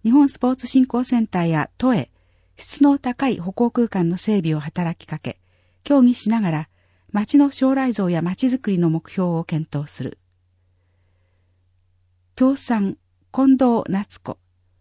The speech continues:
受動喫煙防止への対策を。問い、区内全域が路上喫煙禁止だが、受動喫煙の実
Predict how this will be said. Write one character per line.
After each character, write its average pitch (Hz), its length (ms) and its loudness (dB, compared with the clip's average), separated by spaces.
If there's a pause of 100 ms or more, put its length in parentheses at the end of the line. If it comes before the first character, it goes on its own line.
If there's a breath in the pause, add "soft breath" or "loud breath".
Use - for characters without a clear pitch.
(880)
受 240 160 2
動 294 220 2
喫 - 300 -6
煙 185 240 2
防 202 160 -2
止 226 240 -2
へ 214 80 0
の 160 220 0
対 175 180 -6
策 165 420 -8
を。 - 120 -10 (840)
問 220 220 -2
い、 - 120 -12 (680)
区 180 100 0
内 233 200 2
全 202 260 2
域 180 200 -6
が 165 220 0 (200)
路 214 140 -2
上 285 200 -2
喫 - 200 -12
煙 185 260 -2
禁 190 200 -4
止 180 160 -10
だ 175 120 -2
が、 147 180 -4 (420)
受 214 140 -2
動 294 160 2
喫 - 200 -12
煙 226 260 2
の 147 100 2
実 151 180 -10